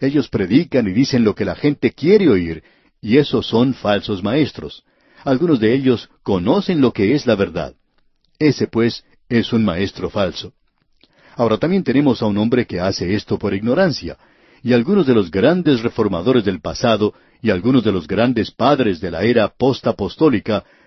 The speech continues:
muchos de ellos enseñaron y creían algunas cosas que no mantenemos hoy. Nosotros creemos que ellos estaban completamente equivocados en esas cosas. Ahora, ellos no eran falsos maestros. Ellos creían que estaban enseñando la verdad.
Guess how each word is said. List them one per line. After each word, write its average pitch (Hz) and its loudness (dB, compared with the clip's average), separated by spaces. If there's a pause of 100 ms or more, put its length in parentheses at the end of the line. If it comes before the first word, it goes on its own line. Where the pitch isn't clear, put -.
(140)
muchos 101 -2
de 87 -2
ellos 123 0
enseñaron 110 0 (240)
y 123 4
creían 135 2
algunas 113 0
cosas 127 0
que 104 0
no 110 2
mantenemos 135 0
hoy. 78 -4 (640)
Nosotros 143 0
creemos 117 0
que 104 -4
ellos 120 -2
estaban 113 -2
completamente 139 0
equivocados 123 0
en 101 -2
esas 110 -2
cosas. 113 -2 (520)
Ahora, 143 2 (120)
ellos 160 2
no 139 4
eran 120 2
falsos 104 -4
maestros. 92 -6 (340)
Ellos 110 0
creían 117 0
que - -6
estaban 110 0
enseñando 104 -2
la 92 0
verdad. 98 0